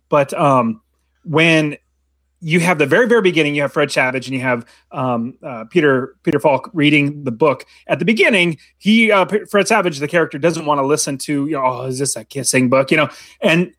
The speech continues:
they didn't really grasp or appreciate what it was gonna be read or that it could be actually really good. So as they go through it at the end, you know, Fred Savage's character is like, "Oh, I wanna know more."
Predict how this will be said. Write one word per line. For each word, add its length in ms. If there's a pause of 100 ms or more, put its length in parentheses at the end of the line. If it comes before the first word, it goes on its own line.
(280)
they 240
didn't 340
really 240
grasp 540
or 280
appreciate 680 (340)
what 380
it 40
was 140
gonna 120
be 100
read 320
or 440 (200)
that 120
it 120
could 180
be 140
actually 260
really 220
good. 340 (760)
So 320 (220)
as 240
they 100
go 120
through 240
it 60
at 60
the 140
end, 320 (220)
you 80
know, 160
Fred 240
Savage's 380
character 280
is 80
like, 160
"Oh, 100
I 100
wanna 240
know 200
more." 420